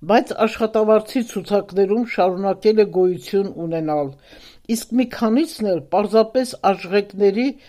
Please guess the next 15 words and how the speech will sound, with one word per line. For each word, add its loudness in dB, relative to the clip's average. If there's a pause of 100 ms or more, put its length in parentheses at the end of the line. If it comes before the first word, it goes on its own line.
(160)
վարչության 0
պետի, 0 (260)
հաշվապահի 2 (120)
ու -4
գանձապահի 2
բարեկամներն 2
են 0 (340)
ու 0
նրանց 2
ընտանիքի -4
անդամները, -2 (440)
որոնք 4
շինարարության 2
հետ 2
բացարձակապես 0